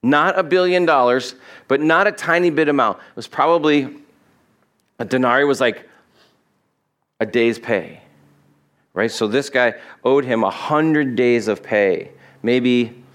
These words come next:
ten thousand dollars compared to a billion. You see, ten thousand compared to a billion. Ten thousand is not a small amount of money. It's not insignificant, but it's not a billion dollars.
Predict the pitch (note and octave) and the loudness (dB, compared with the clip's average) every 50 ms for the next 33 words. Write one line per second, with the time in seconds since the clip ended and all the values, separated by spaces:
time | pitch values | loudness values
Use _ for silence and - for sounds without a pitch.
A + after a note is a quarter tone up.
0 | _ - - _ _ _ - - C#3 B2+ A#2 G#2 E2+ E2 D#2+ - E2 D#2 D#2+ D#2+ | _ -20 -20 _ _ _ -6 -4 -4 -2 -2 -4 -4 -4 -6 -8 -10 -12 -12 -12
1 | D#2+ - - - - - - - - - - C3+ A#2 G#2+ B2 A2+ A2 G#2+ - A2 | -12 -14 -14 -16 -16 -18 -20 -20 -20 -8 -6 -4 -2 0 0 0 0 0 -2 -2
2 | A2 G2 F2+ A2+ A#2 A2+ G#2+ F2+ D#2+ C2+ C2+ D2 - F2 F2+ E2+ - A#2 A#2 G#2 | -2 0 0 0 0 0 0 -2 -4 -6 -10 -12 -10 -10 -10 -6 -2 -2 -2 -4
3 | - - - - _ - - C3+ C3 B2+ C3 C3 B2 A#2+ A2 B2 A#2+ A#2 A#2 - | -6 -12 -20 -20 _ -6 -4 -4 -4 -2 -2 -2 -2 -2 -2 -4 -4 -4 -8 -12
4 | - - - - - - - - _ - - G#2 B2 B2 A2 G#2+ A2+ G#2+ F#2+ G#2+ | -20 -20 -20 -20 -20 -20 -20 -20 _ -12 -8 -4 -2 -2 -2 -2 -4 -2 0 0
5 | A2 G#2 G2 E2+ D#2 - - - - - D3 C3+ - C3+ A#2 A#2 A#2 B2+ A#2+ A2+ | 0 2 0 0 -2 -4 -8 -16 -8 -6 -4 -2 0 0 0 0 0 -2 -2 -2
6 | G2+ G#2+ A#2 A#2 A2+ G#2 - - A#2 A#2+ A2+ A2 A2 G#2+ A2 G#2+ G#2+ G#2 A2 C#3+ | -2 0 0 0 0 -2 -4 -4 -2 -2 0 0 0 0 0 2 0 2 0 0
7 | E3 D3+ A#2+ A#2+ B2+ C3 - - - - A#2+ A#2 A#2 A2+ A2 G#2+ - G#2+ G#2 C3 | 0 0 -2 -2 -4 -8 -14 -10 -4 -2 0 0 0 0 -2 -4 -8 -6 -6 -6
8 | C#3+ - G#2 G2+ F#2+ F2+ A2 G#2+ G#2 G2+ G#2+ A#2+ B2 B2 C3+ - A#2 G#2 F2+ A#2 | -6 -4 -4 -4 -2 -2 -2 -4 -4 -4 -2 -2 0 0 -2 -2 -6 -6 -2 -2
9 | A#2+ A2+ A#2 A#2 A2+ A#2 A2 G2+ G2 G2 G2 G2 F#2+ F2+ - - - - - - | 0 0 0 0 0 0 0 0 0 0 -2 -2 -2 -4 -6 -8 -10 -14 -18 -20